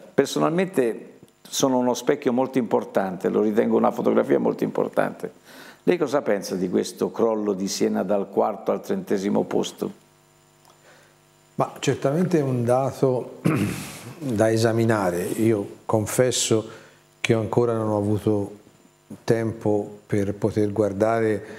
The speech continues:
Speaker 2: nel dettaglio, diciamo, le, mi pare di aver intuito che un po' i tu-, un po' tutti i settori in cui si sviluppa, eh, diciamo,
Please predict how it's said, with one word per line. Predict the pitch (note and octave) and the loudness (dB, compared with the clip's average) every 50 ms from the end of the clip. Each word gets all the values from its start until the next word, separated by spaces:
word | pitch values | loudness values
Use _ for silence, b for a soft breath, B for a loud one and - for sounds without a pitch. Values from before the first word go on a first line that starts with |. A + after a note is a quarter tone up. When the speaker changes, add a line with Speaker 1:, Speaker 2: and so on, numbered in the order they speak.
| B B B B B | B B B B B
Speaker 2:
nel | _ A#2 A2+ A2+ A2+ | _ 0 2 2 2
dettaglio, | A2 A2+ G#2+ G#2 - - A#2+ A#2 A#2 A2+ A2+ A2 G#2 | 2 2 0 0 0 -2 0 0 -2 -2 -2 -2 -2
diciamo, | G#2 G#2 - - A2 G#2 G#2+ A2 G#2+ | -2 -2 -2 -2 -2 0 -2 -2 0
le, | G#2 G#2+ G#2 G2 B B B B B B _ | 0 0 0 -2 B B B B B B _
mi | - A2+ | -2 0
pare | G#2+ - A#2+ C3 C3 | 0 0 0 0 0
di | B2 | 0
aver | A#2 A2+ A2+ A#2 | 0 0 0 0
intuito | A#2+ A2+ A2 - - A2+ A#2+ C3+ C3+ A#2 C3 G#2+ | 0 -2 -2 0 0 0 2 0 0 0 -2 0
che | F#2+ G#2+ | 0 -2
un | A2 A2+ A2+ A2 A2 - - | -2 0 -2 -4 -6 -8 -2
po' | - B2+ C3 B2 | 0 0 0 2
i | A#2 G2+ | -2 -4
tu-, | - - C3 - - - - | -4 -4 -6 -6 -8 -4 -2
un | C#3+ B2 G#2+ | 0 0 2
po' | - B2 A2+ | 2 0 0
tutti | - D#3 D#3 C3+ D3+ - B2 | 2 0 -2 -2 -2 -2 0
i | A2+ | 0
settori | G#2 - A2 G#2 - - - C#3 C3 A#2+ A2+ G#2 G2+ F#2+ F2+ B B B B B B B B _ | 0 0 -2 -2 -4 -2 -2 0 0 0 0 -2 -4 -6 -8 B B B B B B B B _
in | - A2+ A2 G#2+ | -8 -6 -4 -4
cui | F#2+ - - A2+ A2 G2+ | -4 -2 0 0 0 0
si | - - G#2 | -2 -4 -6
sviluppa, | G2 F#2+ G2+ - - - - - - - - - G2+ F2+ F2 E2+ F#2+ F#2 A#2+ C3 A#2 - - - G#2 F#2+ B B B B B B B B _ _ | -6 -6 -8 -12 -18 -20 -20 -20 -18 -16 -14 -10 -8 -8 -4 -2 0 2 2 0 0 -2 -2 -2 -2 -2 B B B B B B B B _ _
eh, | - A2+ G#2 G2+ G2 G2 F#2+ F#2+ F#2+ | -4 -2 -2 0 0 0 0 0 0
diciamo, | G2 G2 - A2 G#2+ G#2+ G#2 G#2 | 0 2 2 2 2 2 0 -2